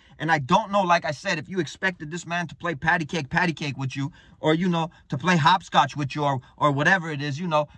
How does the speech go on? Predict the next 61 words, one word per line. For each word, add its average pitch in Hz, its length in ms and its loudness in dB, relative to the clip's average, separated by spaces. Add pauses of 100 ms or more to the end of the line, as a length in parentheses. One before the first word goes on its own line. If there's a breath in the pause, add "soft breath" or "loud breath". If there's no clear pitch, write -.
to 156 120 0
have, 180 200 4
like, 160 160 -2
little 180 200 0
slumber 196 420 2
parties 165 360 0
or 143 120 -2
whatever 185 320 2
it 180 140 0
is 165 140 -2
you 175 80 -4
were 151 100 -2
expecting 185 500 -2
from 135 180 -4
him, 131 140 -2
bro, 143 200 2
'cause 147 140 -8
this 180 180 -4
man 170 240 2
meant 170 220 0
all 165 160 6
business. 143 460 -2
Everybody 156 400 2
that's 131 220 -4
seen 180 220 -6
Kobe 160 240 -2
Bryant 151 300 -4
play 165 160 -2
and 143 120 -6
everybody 156 420 -4
that's 135 200 -4
known 151 240 0
Kobe 151 220 -4
Bryant 151 280 0
on 143 100 -2
a 120 60 -6
personal 165 360 -4
level. 143 320 -2 (180 loud breath)
I 185 100 2
mean, 196 140 2
you 226 80 0
didn't 240 160 -2
even 185 180 2
have 214 220 4
to 254 60 -10
know 254 180 2
this 185 180 -2
man 175 200 4
on 160 100 -2
a 151 60 -4
personal 165 380 -2
level 190 240 0
to 165 120 -8
know 185 360 0 (240 loud breath)
that 151 180 2
this 190 220 -2
man 214 180 2
just 170 200 -2
watching, 170 540 2 (220 soft breath)
you 208 160 -2
know, 175 220 2